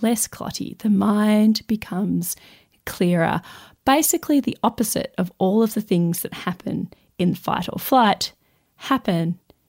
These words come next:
in rest and digest. And if you get into a regular pattern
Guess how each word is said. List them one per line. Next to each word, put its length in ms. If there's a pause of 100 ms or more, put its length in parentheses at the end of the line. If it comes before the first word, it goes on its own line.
(200)
in 220
rest 580 (140)
and 180
digest. 760 (360)
And 140
if 320
you 160
get 440
into 320
a 80
regular 800 (200)
pattern 560